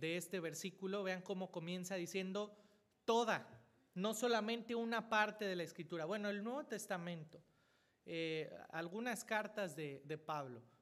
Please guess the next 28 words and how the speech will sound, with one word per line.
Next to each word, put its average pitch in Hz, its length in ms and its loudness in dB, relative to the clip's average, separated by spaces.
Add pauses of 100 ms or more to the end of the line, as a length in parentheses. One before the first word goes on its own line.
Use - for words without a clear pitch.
No, 196 400 -2
absolutamente 226 1200 -2 (220)
toda 226 580 0 (320)
la 202 440 4
Escritura. 185 760 -4 (680)
Lo 170 100 -6
segundo 226 360 2
que 226 100 -2
nos 196 120 0
llama 220 240 4
la 208 80 2
atención 185 560 -2
de 180 80 -2
este 180 160 -4
versículo 175 480 -4
dieciséis 165 580 -4 (220)
es 175 220 0
que 190 400 2
es 185 180 0
esa 190 260 -4
parte 185 380 0
de 185 260 0 (280)
Escritura. 202 920 0 (1160)
A 165 60 -4
veces 170 260 2
no 170 180 -2
pensamos 170 580 -2
en, 139 160 -4